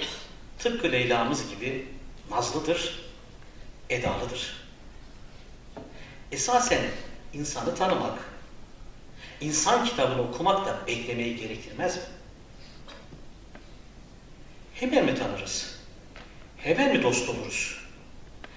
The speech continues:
Her ne kadar ilk görüşte aşktan söz edilse de o ilk görüş,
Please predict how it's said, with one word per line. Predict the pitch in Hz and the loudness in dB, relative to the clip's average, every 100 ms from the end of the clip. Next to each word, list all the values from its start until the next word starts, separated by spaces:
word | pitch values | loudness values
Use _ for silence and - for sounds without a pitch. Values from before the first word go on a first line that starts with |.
| - - | -14 -4
Her | 139 151 | 0 2
ne | - | 4
kadar | - 143 139 - | 4 6 4 2
ilk | 107 | 0
görüşte | 143 143 - 147 | 2 4 4 4
aşktan | 131 - 147 147 | 6 6 6 4
söz | - 143 | 4 2
edilse | 135 131 143 196 180 | 2 2 4 6 6
de | - | 8
o | 175 | 6
ilk | 196 - | 6 2
görüş, | 120 - - - - | 2 6 6 6 2